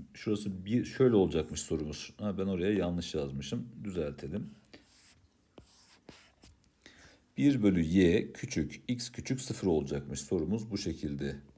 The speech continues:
Düzeltelim. Peki, bakalım. Buna göre ne demiş arkadaşlar? Aşağı ifadelerinden hangileri her zaman doğrudur?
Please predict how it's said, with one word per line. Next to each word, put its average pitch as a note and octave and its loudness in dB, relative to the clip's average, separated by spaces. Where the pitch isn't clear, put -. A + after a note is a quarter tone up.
Düzeltelim. C#2 -6
Peki, F3 6
bakalım. A2 6
Buna C#3 0
göre C3+ 4
ne C#3 2
demiş G#2+ 4
arkadaşlar? F2 4
Aşağı A#2+ 6
ifadelerinden A2+ 4
hangileri B2 4
her A#2 6
zaman A2 4
doğrudur? E2+ 2